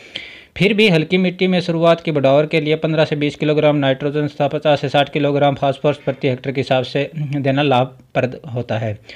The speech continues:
उर्वरकों की पूरी मात्रा खेत की तैयारी के समय ही भूमि में मिला लेना चाहिए। यदि कंपोस्ट या गोबर की खाद उपलब्ध हो तो, तो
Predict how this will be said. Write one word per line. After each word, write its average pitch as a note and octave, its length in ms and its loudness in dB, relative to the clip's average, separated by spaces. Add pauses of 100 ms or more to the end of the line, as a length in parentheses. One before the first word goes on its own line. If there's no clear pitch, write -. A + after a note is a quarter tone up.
(300)
उर्वरकों F#3 540 0
की F#3 100 -6
पूरी F3 260 -2
मात्रा E3 300 2
खेत D#3+ 240 0
की D#3 120 -2
तैयारी D3 240 2
के D3 120 -2
समय C#3+ 240 -2
ही D3 120 0
भूमि C3+ 260 -2
में C#3+ 200 0
मिला C3 200 2
लेना C#3+ 220 0
चाहिए। C#3+ 460 0 (380)
यदि D#3 220 4
कंपोस्ट D#3+ 580 0
या D3 140 4
गोबर C#3 280 0
की D3+ 120 -2
खाद C#3+ 260 -2
उपलब्ध C#3 420 -4
हो C3+ 140 -2
तो, D3 180 0
तो D3+ 160 -12